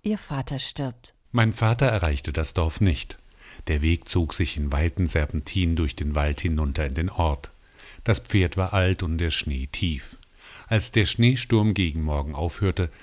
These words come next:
Speaker 2: sank die Temperatur und es wurde klirrend kalt. Zwei Tage später räumten sie endlich den Steinbachweg, der zum Julianenhof hinaufführte.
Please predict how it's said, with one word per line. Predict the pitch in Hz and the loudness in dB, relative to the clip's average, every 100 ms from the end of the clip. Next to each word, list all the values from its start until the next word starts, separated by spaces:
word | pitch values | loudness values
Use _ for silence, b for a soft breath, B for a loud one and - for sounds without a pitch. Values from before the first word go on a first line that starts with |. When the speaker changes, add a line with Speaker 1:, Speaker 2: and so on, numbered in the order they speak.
| B - | B -2
Speaker 2:
sank | 95 92 107 - | 2 2 2 0
die | 104 | -2
Temperatur | - 87 78 73 71 92 80 78 - | 0 0 0 -4 -4 -2 -2 -4 -4
und | 98 | -2
es | 92 - | -2 -2
wurde | 98 95 | -2 -2
klirrend | - 92 73 69 67 | -2 -2 -2 -2 -8
kalt. | - 90 73 - - _ b b b b | -2 0 0 -6 -18 _ b b b b
Zwei | - 98 110 | -2 2 2
Tage | 117 107 95 95 | 2 2 2 -2
später | - 87 82 73 | 0 0 0 -4
räumten | 69 85 80 - 101 | -4 -2 -4 -2 -2
sie | 90 | 0
endlich | 73 76 90 | -4 -4 -6
den | - 85 | -4 -4
Steinbachweg, | - 101 107 101 87 101 95 - B B - | 0 2 4 2 2 2 0 -4 B B -4
der | 110 98 | -2 0
zum | 110 | 2
Julianenhof | 104 107 98 107 101 95 78 73 | 4 4 4 2 2 2 0 -2
hinaufführte. | 80 78 71 - 87 76 76 | -4 -4 -6 -6 -6 -4 -6